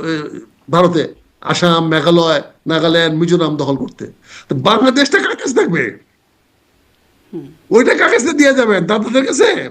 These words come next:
Speaker 1: পশ্চিমবঙ্গ দাদাদের কাছে, মমতা ব্যানার্জির কাছে?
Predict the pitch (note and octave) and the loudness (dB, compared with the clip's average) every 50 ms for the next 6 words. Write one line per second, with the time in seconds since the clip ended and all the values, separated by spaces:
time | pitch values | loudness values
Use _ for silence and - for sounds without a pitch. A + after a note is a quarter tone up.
0 | - - A3+ - - B3 A#3 A#3+ A#3+ A#3 B3 B3 A3+ B3 B3 B3+ B3+ B3 G3 A3 | -4 -4 -4 -2 -2 -2 -2 0 0 2 2 2 2 0 -2 -2 -2 -2 -2 -2
1 | F#3+ D3 B2 - - _ _ _ _ - F3+ G#3+ A#3 B3 B3 B3 A#3+ B3+ B3+ B3 | -2 -2 -4 -10 -14 _ _ _ _ 0 2 2 4 4 2 2 2 2 2 2
2 | A#3+ C4 C#4 C4+ C4 G3+ B3+ | 2 2 2 2 2 2 2